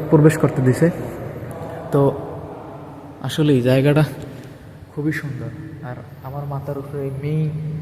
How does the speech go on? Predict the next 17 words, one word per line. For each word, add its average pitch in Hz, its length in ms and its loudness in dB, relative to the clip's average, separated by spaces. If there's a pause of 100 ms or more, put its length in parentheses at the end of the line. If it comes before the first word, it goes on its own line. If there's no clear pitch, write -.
(560)
ঝাড়বাতিটা, 127 460 -4 (1300)
মানে 139 320 -6 (480)
বাহিরে 156 340 0
এত 151 240 -2 (100)
পরিমাণ 170 440 0
গরম, 135 340 2 (340)
আর 117 120 -2 (220)
এই 143 80 2
মসজিদে 151 720 0
আইসা 127 400 -2 (640)
ঢোকার 135 280 0 (120)
পরে 120 220 2 (120)
মানে 135 200 0
একদম 139 480 2
গরমটা 147 480 4
শেষ, 127 260 2 (680)
মানে 135 160 0